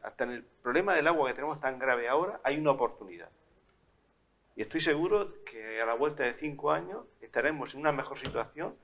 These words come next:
que ahora, seguro. Pero hay que verlo y tener capacidad de, de asimilarlo y desarrollar,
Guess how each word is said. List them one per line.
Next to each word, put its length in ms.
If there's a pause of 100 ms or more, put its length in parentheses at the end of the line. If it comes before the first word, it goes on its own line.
(440)
que 100
ahora, 260
seguro. 520 (380)
Pero 160
hay 100
que 400 (320)
verlo 680
y 60
tener 260
capacidad 540
de, 240 (320)
de 80
asimilarlo 760
y 100
desarrollar, 600